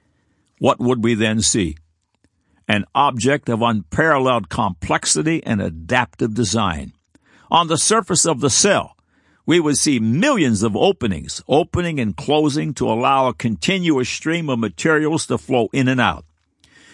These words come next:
If we were to enter one of these openings, we would find ourselves in a world of supreme technology and bewildering complexity,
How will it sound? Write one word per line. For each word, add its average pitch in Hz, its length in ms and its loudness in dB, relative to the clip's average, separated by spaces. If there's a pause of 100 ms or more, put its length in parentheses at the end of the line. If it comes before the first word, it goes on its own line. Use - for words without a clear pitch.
(140)
If 80 140 -4
we 113 100 4
were 117 160 2
to 95 100 0
enter 127 320 2
one 107 200 0
of 98 100 0
these 98 180 0
openings, 101 600 -2 (220)
we 170 120 4
would 165 160 0
find 170 340 2
ourselves 160 640 2
in 135 140 2
a 123 40 2
world 156 460 2
of 123 140 0
supreme 165 580 0
technology 151 920 0
and 123 240 0
bewildering 135 840 2
complexity, 165 840 -2